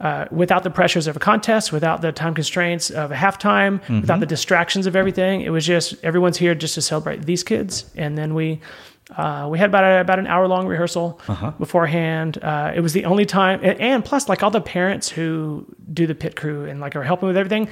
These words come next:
Speaker 1: they
Speaker 2: Yes.
Speaker 1: never get to see the show.
Speaker 2: That's right.
Speaker 1: So that's one major reason why we wanted to do it too. We wanted to, like,
Speaker 2: That's
Speaker 1: let those
Speaker 2: really,
Speaker 1: parents.
Speaker 2: that's awesome.
Speaker 1: Yeah. So they, we just, they got to go up there, and then it, it was really special. Uh,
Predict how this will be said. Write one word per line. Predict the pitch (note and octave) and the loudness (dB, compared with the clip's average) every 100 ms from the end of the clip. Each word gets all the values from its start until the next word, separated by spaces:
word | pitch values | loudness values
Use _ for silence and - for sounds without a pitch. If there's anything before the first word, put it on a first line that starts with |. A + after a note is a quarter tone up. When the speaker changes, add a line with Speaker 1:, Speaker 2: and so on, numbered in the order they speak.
| - | 0
Speaker 1:
they | F3+ F3+ | 4 6
Speaker 2:
Yes. | |
Speaker 1:
never | F3+ E3+ | 6 6
get | F#3 F3+ | 2 0
to | |
see | - D#3+ | -2 -4
the | |
show. | D3+ - - - - - | -4 -8 -10 -14 -16 -12
Speaker 2:
That's | G2 - | -8 -4
right. | C3 - - | -4 -6 2
Speaker 1:
So | F#3 | 4
that's | G#3 G#3+ | 4 2
one | F3+ F#3+ F#3+ F3 | 0 0 0 0
major | E3 E3+ | 0 2
reason | F3+ F3+ F3+ | 2 2 2
why | E3 | 0
we | E3 | 0
wanted | E3 D#3+ D3+ | 0 -2 -4
to | |
do | D#3 | -6
it | |
too. | - D#3+ F3 | -4 -2 0
We | |
wanted | E3 D#3 D3+ D#3 G#2 | 0 -2 -4 -6 -8
to, | |
like, | D3+ D3+ | -8 -8
Speaker 2:
That's | - - E3 | -12 -10 -4
Speaker 1:
let | D#3+ | -4
those | E3 | -4
Speaker 2:
really, | E3 | -6
Speaker 1:
parents. | D3 C3 | -6 -6
Speaker 2:
that's | - | -4
awesome. | - C3+ - | -2 -4 0
Speaker 1:
Yeah. | A#3+ E3+ | 0 0
So | D3+ E3+ | 0 0
they, | E3 E3+ | 2 0
we | F3 E3+ | 0 -2
just, | D#3+ - | -2 -4
they | D#3 | -4
got | E3 E3 | -2 -2
to | D#3+ | -2
go | E3+ | 0
up | E3+ F3+ | 0 2
there, | F#3 F#3+ F#3+ - | 4 4 2 0
and | D#3 E3 | -4 -2
then | E3+ F3 | -2 2
it, | A#3 - | 2 4
it | |
was | A3 G3 | 4 4
really | A#3 A3 | 4 4
special. | - F3+ - E3 D#3 - - | 4 2 2 0 -2 -10 -20
Uh, | - | -2